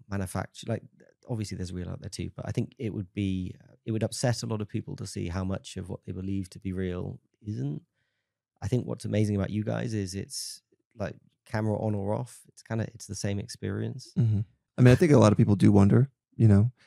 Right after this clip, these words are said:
Speaker 2: and I think a lot of people that do meet us sometimes are like, "Holy shit, you guys are actually, like,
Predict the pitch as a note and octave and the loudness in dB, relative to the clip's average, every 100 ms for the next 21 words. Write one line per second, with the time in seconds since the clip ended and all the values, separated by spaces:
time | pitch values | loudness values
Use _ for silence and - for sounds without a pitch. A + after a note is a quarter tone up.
0 | - A#2+ B2+ A#2+ G#2+ G#2 G#2 G2+ F#2+ G#2+ | 2 6 8 10 8 6 4 2 4 6
1 | G2 G2 G#2+ - - - A2+ A#2+ B2+ A2+ | 6 6 4 0 -4 -2 0 2 2 0
2 | - D3 C3+ C#3 B2 A#2 A#2 A2+ - A#2+ | 2 4 4 4 4 4 4 2 2 0
3 | G2 F#2 | 0 -2